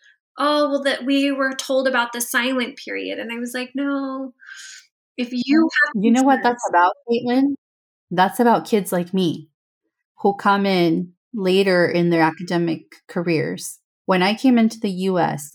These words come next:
Speaker 2: I was in the middle of second grade. I was already reading and writing in Spanish. I was already doing math, all that stuff. I'd gone to, we call it kindergarten, but we do kindergarten year one and two. Like, we don't have preschool.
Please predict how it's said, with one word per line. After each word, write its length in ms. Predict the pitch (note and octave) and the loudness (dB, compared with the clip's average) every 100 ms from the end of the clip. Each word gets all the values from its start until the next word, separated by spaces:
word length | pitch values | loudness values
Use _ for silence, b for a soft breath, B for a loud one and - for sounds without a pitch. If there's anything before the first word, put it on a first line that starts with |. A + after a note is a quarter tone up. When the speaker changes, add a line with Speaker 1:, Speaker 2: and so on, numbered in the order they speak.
| - | -6
Speaker 2:
I 140 | E3+ | -2
was 460 | F3 F3 E3 E3+ - _ _ _ _ _ - | 0 0 0 -2 -10 _ _ _ _ _ -2
in 120 | F3 | 0
the 60 | F3 | 2
middle 300 | F3+ G3 G#3+ | 2 2 0
of 100 | G3+ | -2
second 460 | F#3+ F#3 F#3 F3+ | -4 -2 -4 -4
grade. 360 | F3 D3+ - - _ _ _ _ _ | -4 -8 -8 -14 _ _ _ _ _
I 140 | F#3+ | 2
was 200 | B3 A#3 | 4 4
already 400 | F3 E3 E3 E3+ | 4 4 2 0
reading 360 | D#3+ D#3+ F3 G#3+ | -2 -2 -2 -2
and 120 | G3+ | 0
writing 480 | D#3+ D#3 - G#3+ - _ _ | 0 -2 -4 -6 -10 _ _
in 160 | - F3 | -2 -2
Spanish. 600 | F3 E3 D3+ C#3+ D#3 - - | 0 2 2 2 -2 -8 -6
I 200 | F#3 F3+ | -2 0
was 160 | F#3 F3+ | 0 2
already 240 | F3 F3+ | 2 2
doing 320 | F#3 F3+ F3 | 0 2 2
math, 400 | E3 D#3+ D#3 D#3+ _ _ | 4 4 2 -2 _ _
all 180 | - A#3+ | 2 4
that 160 | B3 - | 2 -2
stuff. 280 | - - F3 | -6 -6 -6
I'd 220 | - F#3+ | -4 -4
gone 400 | - G3 G3 G3 _ - | 0 0 0 -2 _ -6
to, 460 | A3 G3 F#3 F3 - | 0 2 2 0 0
we 160 | F#3+ G3 | 0 0
call 260 | - G#3 | 0 2
it 200 | F#3+ F3+ _ _ - | 0 -4 _ _ -4
kindergarten, 520 | A3 G#3 G3 F3+ F3 | -2 0 2 2 2
but 160 | E3+ E3 | 2 2
we 100 | E3 | 0
do 140 | F3+ | -4
kindergarten 520 | F3 F3+ F3 E3 D#3+ | -4 -2 2 2 4
year 180 | E3 D#3+ | 4 4
one 240 | E3+ D#3 D3+ | 4 2 2
and 140 | D#3 | -2
two. 240 | - - F#3+ | -6 -12 -12
Like, 140 | - | -6
we 100 | F3+ | 0
don't 180 | F3 F3 | 2 2
have 180 | E3 - | -2 -4
preschool. 420 | F#3 E3+ - A#3+ | -6 -6 0 0